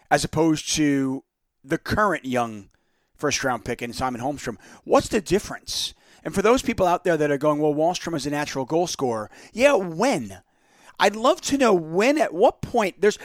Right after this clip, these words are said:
there is this, there's a misnomer that people think that Oliver Wahlstrom is a goal scorer,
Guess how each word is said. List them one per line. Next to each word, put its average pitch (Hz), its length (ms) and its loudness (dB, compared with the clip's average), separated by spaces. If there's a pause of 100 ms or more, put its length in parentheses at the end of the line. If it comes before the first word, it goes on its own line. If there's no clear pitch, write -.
(100)
there 262 160 6
is 240 100 0
this, 269 160 -4 (180)
there's 240 220 2
a 233 80 4
misnomer 214 880 0 (640)
that 294 160 4
people 269 260 2
think 214 220 0
that 202 160 -4
Oliver 208 320 2
Wahlstrom 165 540 -2
is 165 200 -2
a 151 100 4
goal 143 220 -2
scorer, - 400 -8